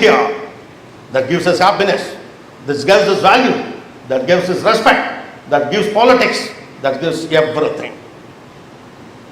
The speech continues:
See that? அது ஒரு ஏகாந்தம், மகிழ்ச்சி.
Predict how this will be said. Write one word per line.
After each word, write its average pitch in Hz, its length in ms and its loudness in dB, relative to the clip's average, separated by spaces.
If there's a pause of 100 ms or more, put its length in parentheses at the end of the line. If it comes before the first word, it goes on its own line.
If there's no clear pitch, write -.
(380)
See 226 80 -8
that? - 260 -12 (920)
அது 135 120 -4
ஒரு 139 100 2
ஏகாந்தம், 165 440 2 (800)
மகிழ்ச்சி. 143 460 -4